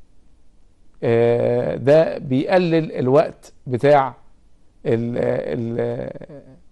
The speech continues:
الدهان. لما يكون رش إلكترو-، الكتروستاتيك، هتلاقي اللي بيرش بالالكتروستاتيك خلص المشغولة بتاعته ودخلت الفرن وطلعت، والعامل اللي بيرش بالرش التقليدي ما زال الى الان لسه ما خلصش القطعة بتاعته.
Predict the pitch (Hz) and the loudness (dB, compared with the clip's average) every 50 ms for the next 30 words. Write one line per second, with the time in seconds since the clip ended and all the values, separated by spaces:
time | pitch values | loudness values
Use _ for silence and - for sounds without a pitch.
0 | - - 120 120 120 127 120 135 151 170 165 165 151 131 - _ _ - - 143 | -8 -6 -2 0 2 2 4 4 4 2 2 0 -4 -8 -12 _ _ -8 -4 -2
1 | 131 127 127 - 156 156 151 156 170 165 - 160 - 151 139 135 - - 147 135 | 0 0 0 0 0 2 4 4 2 2 0 -4 -2 0 -2 -2 -2 -4 -4 -4
2 | - - 160 151 143 147 - 151 139 127 - - 180 175 196 185 - - - _ | -2 -2 -2 -2 -2 -2 -2 -2 -4 -2 0 0 0 2 0 -2 -4 -6 -18 _
3 | _ - - - - - 123 - 147 170 190 190 175 147 139 139 139 143 147 147 | _ -20 -20 -8 -4 -2 -2 2 4 2 4 4 2 2 2 2 2 4 4 4
4 | 175 165 165 - - - - - - - - - - - 135 135 165 185 - 165 | 4 2 0 -4 -14 -18 -20 -20 -20 -20 -20 -20 -12 -2 2 2 2 4 2 0
5 | 143 117 - 143 127 - 170 160 160 - - 151 175 190 170 151 - - 139 139 | 0 0 0 -2 -2 0 0 0 -2 0 2 2 4 4 4 4 2 2 0 0
6 | 131 117 135 170 165 143 - - 175 170 147 - 143 143 170 156 - 147 120 139 | -2 0 2 2 2 2 4 4 4 4 4 2 0 0 0 0 0 -2 -2 -4
7 | 127 - 185 190 175 156 147 139 196 202 196 196 202 196 - - - - - - | -4 -2 -2 0 0 0 0 0 2 4 4 4 4 2 -4 -12 -20 -20 -20 -20
8 | - - _ _ - 127 131 143 165 165 190 208 247 220 196 185 175 160 151 160 | -20 -20 _ _ 0 2 4 4 4 4 4 4 4 4 2 2 2 2 2 4
9 | 160 185 196 180 - - 160 139 151 175 180 170 - - _ _ _ _ _ - | 4 4 2 0 0 -2 0 2 2 2 2 0 -2 -6 _ _ _ _ _ -18
10 | - - - 139 131 139 170 190 - - - - - 151 143 - 151 - - 147 | -10 -2 2 4 6 6 6 4 4 0 -2 -2 -2 0 0 0 -2 -2 0 2
11 | 165 175 165 151 165 165 160 143 131 127 120 139 165 180 175 170 - - - 147 | 2 2 2 2 -2 -2 0 0 0 0 2 4 4 4 4 2 0 -4 -4 -2
12 | 135 139 147 151 156 151 156 151 143 139 - _ _ _ - _ - - - 127 | -2 -2 -2 0 0 0 0 0 -2 -6 -12 _ _ _ -20 _ -20 -10 -4 -2
13 | 143 151 - - 151 139 127 - 135 135 147 147 151 - 131 - - 143 - 131 | -2 0 0 0 0 0 0 0 0 0 0 0 0 -2 -6 -4 -4 -2 0 2
14 | 123 120 - - 120 98 - - | 2 2 2 0 -2 -2 -4 -6